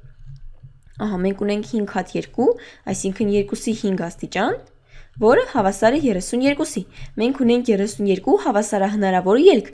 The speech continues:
Հինգ նետումների արդյունքում բոլոր հնարավոր ելքերի քանակը երեսուն երկուսն է։ Մենք, իհարկե, կարող ենք գրել բոլոր ելքերը և հաշվել, թե դրանցից որոնք են համապատասխանում մեր պատահույթին և այդպիսով հաշվել պատահույթի հավանականությունը։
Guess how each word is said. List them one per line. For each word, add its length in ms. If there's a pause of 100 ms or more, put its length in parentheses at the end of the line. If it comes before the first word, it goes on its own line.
Հինգ 240
նետումների 540
արդյունքում 640
բոլոր 340
հնարավոր 540
ելքերի 400
քանակը 420
երեսուն 480
երկուսն 400
է։ 40 (840)
Մենք, 180
իհարկե, 320
կարող 300
ենք 140 (100)
գրել 260
բոլոր 260 (140)
ելքերը 400 (400)
և 140
հաշվել, 360
թե 140
դրանցից 400
որոնք 320
են 140
համապատասխանում 800 (320)
մեր 200
պատահույթին 720
և 140
այդպիսով 420
հաշվել 320
պատահույթի 520
հավանականությունը։ 720